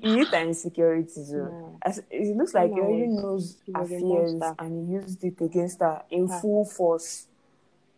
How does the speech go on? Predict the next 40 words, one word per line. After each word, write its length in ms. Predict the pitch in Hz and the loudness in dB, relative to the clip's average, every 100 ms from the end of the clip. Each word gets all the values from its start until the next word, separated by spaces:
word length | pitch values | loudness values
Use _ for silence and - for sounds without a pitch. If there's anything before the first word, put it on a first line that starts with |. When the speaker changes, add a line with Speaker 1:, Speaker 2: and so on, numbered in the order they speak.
| - - | -18 -2
Speaker 1:
You 100 | 202 | 4
Speaker 2:
Yes, 180 | 339 262 | 6 6
Speaker 1:
know 140 | 247 | 4
Speaker 2:
no, 180 | 262 269 311 - | 2 0 -10 -10
do 100 | - | 4
you 20 | |
know 60 | 349 | 6
what 100 | - | 6
Speaker 1:
the 60 | 185 | 4
Speaker 2:
she 80 | 269 | 4
was, 160 | 208 | 6
what 80 | 214 | 6
Speaker 1:
things 100 | 202 | 4
Speaker 2:
she 60 | 170 | 2
was 160 | 233 214 - 247 | 0 0 2 4
Speaker 1:
I'm 180 | 233 220 | 6 4
Speaker 2:
saying? 180 | 202 | 0
Speaker 1:
scared 280 | 185 185 185 | 2 2 2
of. 340 | 180 170 170 - - _ _ - | 2 2 0 -8 -20 _ _ 0
Speaker 2:
That's 240 | 494 320 | 2 2
what 120 | 285 | 0
she 100 | - | 2
was 180 | 226 214 | 2 2
saying. 160 | 247 233 | 0 0
Now, 140 | 214 | 0
the 200 | 202 196 302 | -4 0 4
only 160 | 440 | 6
reason 240 | 440 294 277 | 6 6 4
he 100 | 254 | 4
knew 180 | 240 247 | 4 4
all 120 | 226 | 4
of 80 | 196 | 4
that 80 | 220 | 4
was 160 | 214 202 | 4 2
because 260 | 214 247 | 0 -2
she 100 | - 240 | 0 -2
poured 280 | - 254 | 0 0
it 160 | 233 214 | 0 -2
into 240 | 214 220 | -4 -2
the, 340 | 190 185 180 | -2 0 -2